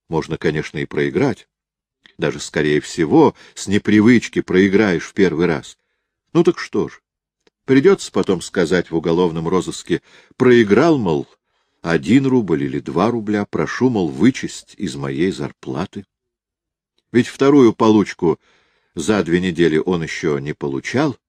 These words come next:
а она ему уже полагается. Её выплатят ему всё равно, если даже его не примут в штат.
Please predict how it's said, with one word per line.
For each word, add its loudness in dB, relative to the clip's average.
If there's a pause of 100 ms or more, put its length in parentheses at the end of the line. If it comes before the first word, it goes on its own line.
(1080)
а 0
она 0
ему -4
уже -4 (100)
полагается. -8 (760)
Её 2 (260)
выплатят 2
ему -4
всё -4
равно, 0 (280)
если -4
даже -2
его -2
не -4
примут -8
в -20
штат. -10